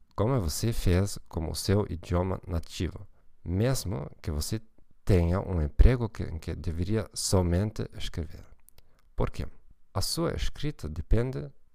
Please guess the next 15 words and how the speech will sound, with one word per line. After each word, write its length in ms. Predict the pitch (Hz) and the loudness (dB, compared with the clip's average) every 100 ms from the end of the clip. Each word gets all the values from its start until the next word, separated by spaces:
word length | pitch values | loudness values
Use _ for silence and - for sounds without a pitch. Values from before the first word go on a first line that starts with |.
| - | -12
da 120 | - 87 | -6 -4
qualidade 640 | - 85 78 92 107 98 | 0 0 0 0 -2 -4
do 140 | 98 | -8
seu 240 | - 87 85 | -6 -4 4
pensamento, 800 | - 78 - 78 92 78 - - - - - - | 4 4 0 0 0 -2 -6 -12 -18 -20 -12 -4
e 260 | 87 107 - | -2 -2 -4
o 120 | 90 | -4
nosso 340 | 80 98 - 151 | -2 -2 -2 0
pensamento 880 | 104 - 85 76 87 117 - - - - | 0 2 -2 0 0 -2 -4 -8 -10 -10
é, 240 | 95 110 139 - - - - | -4 -4 -4 -14 -20 -20 -10
tipicamente, 800 | - 98 - - 85 85 101 - - - - | -4 2 2 2 2 2 0 -4 -10 -16 -18
fala 600 | - - 95 95 110 - - - | -10 0 2 2 0 -4 -10 -6
internalizada. 1040 | 95 92 - 85 80 80 78 76 78 57 - - - - | -2 4 8 8 6 2 0 -4 -6 -8 -12 -20 -20 -14
Nós 380 | 85 95 147 120 | -4 0 0 0
ouvimos 720 | 85 78 95 117 82 76 - | -2 2 4 4 2 -2 -6